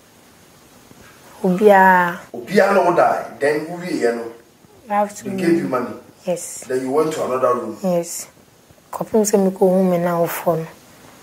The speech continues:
Speaker 1: If you are tired, you just stop.
Speaker 2: But you were not tired.
Speaker 1: No. I wanted the money. Nti akɔyɛ sɛ deɛ course wɔ hɔ no,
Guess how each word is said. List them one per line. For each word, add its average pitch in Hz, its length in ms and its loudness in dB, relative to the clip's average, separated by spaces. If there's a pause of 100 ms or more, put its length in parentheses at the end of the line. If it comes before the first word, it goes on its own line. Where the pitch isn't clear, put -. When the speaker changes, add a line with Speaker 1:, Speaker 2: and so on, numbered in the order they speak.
(1000)
Speaker 1:
If - 220 2
you 214 60 8
are 190 160 4
tired, 202 580 2
you 190 160 0
just 208 300 2 (320)
stop. - 420 -2 (1300)
Speaker 2:
But - 180 -2
you 196 140 -4
were 190 140 2
not - 200 -4
tired. - 320 -2 (420)
Speaker 1:
No. 180 440 -2 (280)
I 208 100 6
wanted 220 320 4
the 185 80 4
money. 175 340 -4 (2750)
Nti - 140 0
akɔyɛ 247 380 8
sɛ 202 180 6
deɛ 185 240 6
course 208 340 4
wɔ 190 140 -2
hɔ 170 220 -2
no, 175 100 -2